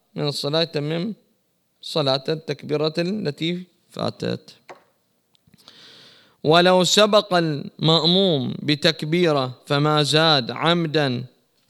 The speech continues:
أثم". المأموم قب-، يكبر قبل الإمام تكبيرة، قال: "ما دام الإمام هذا بيطول، خلنا نقدم واحد علشان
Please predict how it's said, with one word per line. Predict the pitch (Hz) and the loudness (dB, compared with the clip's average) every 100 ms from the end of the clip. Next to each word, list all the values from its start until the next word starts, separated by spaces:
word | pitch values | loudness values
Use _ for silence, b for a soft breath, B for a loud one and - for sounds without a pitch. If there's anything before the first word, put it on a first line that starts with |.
| - | -4
أثم". | 170 160 143 143 - | -2 -2 -4 -8 -6
المأموم | 147 151 156 170 147 | -4 -2 -2 -4 -4
قب-، | 156 143 - | -4 -6 -8
يكبر | 135 156 151 156 | -6 -4 -4 -4
قبل | 165 170 | -4 -2
الإمام | 175 190 175 - 147 160 | -2 -4 -6 -10 -6 -6
تكبيرة، | 156 156 147 143 131 131 _ b b b 156 | -6 -8 -6 -4 -4 -8 _ b b b -4
قال: | 156 147 | -2 -2
"ما | 147 | -4
دام | 143 143 | -2 -4
الإمام | 135 143 139 | -6 -6 -4
هذا | 139 | -4
بيطول، | 127 135 165 175 156 | -6 -4 -2 0 -2
خلنا | 175 165 151 | -4 -4 -4
نقدم | 143 139 147 127 147 | -4 -4 -6 -4 -8
واحد | 151 156 | -8 -8
علشان | 139 139 151 156 | -8 -6 -6 -6